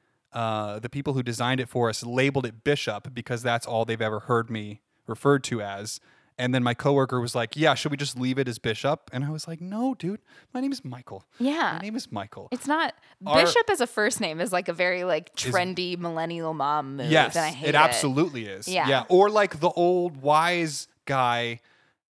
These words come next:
Speaker 1: that
Speaker 2: Mm-hmm.
Speaker 1: still worked washing dishes in the kitchen or something in that movie.
Speaker 2: Yeah.
Speaker 1: You know?
Speaker 2: Old Bishop.
Speaker 1: Yeah, old Bishop.
Speaker 2: Yeah.
Speaker 1: Yeah, that's, it's exactly that
Speaker 2: <laughs>
Speaker 1: vibe,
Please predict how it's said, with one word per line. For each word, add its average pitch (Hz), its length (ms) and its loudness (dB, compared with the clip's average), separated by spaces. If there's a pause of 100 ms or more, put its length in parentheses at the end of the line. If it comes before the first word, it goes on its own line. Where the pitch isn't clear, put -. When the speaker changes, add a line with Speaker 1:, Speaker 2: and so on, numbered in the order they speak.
(100)
Speaker 1:
that 147 260 4
Speaker 2:
Mm-hmm. 101 160 -4
Speaker 1:
still 170 380 2
worked 151 500 0
washing 139 420 2
dishes 139 420 -4
in 123 100 -4
the 117 60 -4
kitchen 123 420 -4
or 110 80 -4
something 113 360 -6
in 107 60 -8
that 107 120 -8
movie. 107 480 -12
Speaker 2:
Yeah. 175 340 -4 (280)
Speaker 1:
You 117 160 -6
know? 123 220 -4 (260)
Speaker 2:
Old 202 420 -2
Bishop. 214 420 -2 (140)
Speaker 1:
Yeah, 117 280 -2
old 123 160 -4
Bishop. 131 360 -6
Speaker 2:
Yeah. 190 180 -2
Speaker 1:
Yeah, 113 140 2 (120)
that's, 135 240 -2
it's 139 240 -8
exactly 147 600 4
that 127 320 2
Speaker 2:
<laughs> - 0 -
Speaker 1:
vibe, 104 260 -6